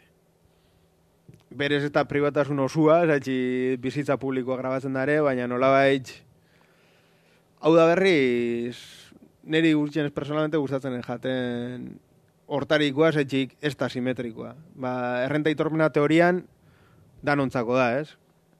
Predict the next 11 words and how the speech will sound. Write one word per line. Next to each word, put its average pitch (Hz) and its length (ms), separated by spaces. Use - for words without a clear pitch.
Eh, 131 480
bosken 151 420
pribatasuna 151 680
be 175 160
danontzako 139 540
da, 139 100
hau 160 100
segun 151 240
zein 165 140
edo 139 220
ez. 131 240